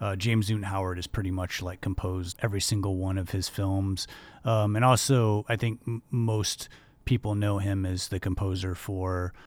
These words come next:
Nolan's Batman movies, but more specifically The Dark Knight, which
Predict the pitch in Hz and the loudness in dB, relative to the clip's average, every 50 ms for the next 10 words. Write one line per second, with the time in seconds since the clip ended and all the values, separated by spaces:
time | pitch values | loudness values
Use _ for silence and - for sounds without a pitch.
0 | _ - - 120 110 101 98 95 92 92 - - 95 92 90 95 95 92 90 90 | _ -4 -2 0 0 0 0 0 -2 -2 -4 -2 -2 -2 -2 -4 -4 -4 -4 -4
1 | 92 92 90 90 92 92 90 - 98 90 90 - 101 98 92 92 - - 95 - | -4 -4 -4 -4 -4 -4 -4 -4 -6 -6 -4 -2 -2 -2 -2 -2 -4 -6 -6 -4
2 | - - - - - - - 95 90 90 87 90 92 87 90 90 92 90 90 90 | -4 -6 -6 -8 -10 -10 -8 -8 -6 -6 -4 -4 -4 -4 -4 -4 -2 -2 -2 -4
3 | 92 92 92 90 - - - | -4 -6 -6 -6 -6 -8 -10